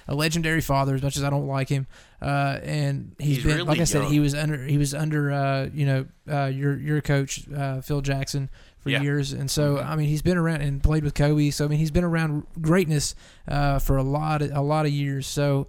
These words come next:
Speaker 1: uh, you know, maybe he picked up one or two pointers there,
Speaker 2: Maybe it
Speaker 1: like
Speaker 2: rubbed
Speaker 1: he was
Speaker 2: off on
Speaker 1: under
Speaker 2: him.
Speaker 1: Steve
Speaker 2: Yeah.
Speaker 1: Kerr. Uh, so, I mean, you know, it's,
Speaker 2: And
Speaker 1: he's
Speaker 2: Kerr
Speaker 1: got a
Speaker 2: was
Speaker 1: good
Speaker 2: also
Speaker 1: rap
Speaker 2: under
Speaker 1: sheet.
Speaker 2: Jackson, so,
Speaker 1: So,
Speaker 2: yeah, he's got a good
Speaker 1: um,
Speaker 2: lineage as far as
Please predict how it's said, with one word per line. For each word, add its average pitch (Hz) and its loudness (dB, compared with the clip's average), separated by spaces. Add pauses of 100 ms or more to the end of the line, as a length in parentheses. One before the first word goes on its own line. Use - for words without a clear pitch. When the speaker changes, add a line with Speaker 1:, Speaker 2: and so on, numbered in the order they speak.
(300)
Speaker 1:
uh, 143 0
you 151 -2
know, 143 2
maybe 151 0
he 147 0
picked 160 4
up 151 0
one 143 0
or 139 0
two 143 0
pointers 151 0
there, 151 0
Speaker 2:
Maybe 151 2
it 127 -4
Speaker 1:
like 143 -2
Speaker 2:
rubbed - -4
Speaker 1:
he 147 0
was 139 0
Speaker 2:
off 151 2
on 151 2
Speaker 1:
under 151 2
Speaker 2:
him. 143 -4
Speaker 1:
Steve 147 -2
Speaker 2:
Yeah. 147 -2
Speaker 1:
Kerr. 156 0
Uh, 139 -2
so, 143 -2
I 147 -8
mean, 156 -4
you 175 -6
know, 165 -4
it's, 147 -6 (140)
Speaker 2:
And - -10
Speaker 1:
he's 170 -6
Speaker 2:
Kerr - 0
Speaker 1:
got - 2
a - 2
Speaker 2:
was 180 0
Speaker 1:
good 185 2
Speaker 2:
also 151 0
Speaker 1:
rap 156 2
Speaker 2:
under - -2
Speaker 1:
sheet. 131 -2
Speaker 2:
Jackson, 107 -8
so, - -4
Speaker 1:
So, 151 4
Speaker 2:
yeah, 110 2
he's 104 -4
got 120 -2
a 117 -4
good 117 -4
Speaker 1:
um, - -4
Speaker 2:
lineage 139 -4
as 95 -14
far 107 -6
as 160 4